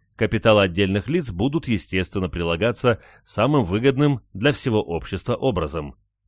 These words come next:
Но, насколько можно судить, прибыль, даваемая сельским хозяйством, нигде в Европе не превышает прибылей,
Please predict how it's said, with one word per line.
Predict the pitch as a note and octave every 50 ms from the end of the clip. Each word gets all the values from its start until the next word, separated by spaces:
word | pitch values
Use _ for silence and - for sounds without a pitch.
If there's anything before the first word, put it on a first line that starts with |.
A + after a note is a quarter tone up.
| _ _ _ _ _
Но, | E2 E2+ F2 E2+ D#2+ D#2+ -
насколько | - F#2 F2+ - - - F2+ E2 - E2 D#2+
можно | E2+ F2 E2+ D#2 E2 D#2
судить, | - - F2 F#2 C3+ D#3+ D#3 - - - _ _ _ _ _ _ _ _
прибыль, | - G2 A2 G#2 F2 F#2+ E2+
даваемая | D2+ F2+ F2 F2+ F#2 F2+ E2+ E2+ E2+ E2+ E2
сельским | - - F#2+ D#2+ - - F2 E2
хозяйством, | - F#2+ F2+ F2+ C#3+ D#3 - - - C#3 C3+ B2+ G#2 D2+
нигде | D#2+ G2 C#3+ D#3 C#3 C#3 F#3 F3
в | C3+
Европе | A#2+ A2+ G2 G2 G#2+ C#3+ C#3+ - C3+
не | A#2+ A2
превышает | F2 - F#2 F#2 G2 F2+ - G2 F2+ E2+ D#2+ -
прибылей, | - G2 B2+ C#3 C#3 C#3 C3+ C3+ C3+ A#2 -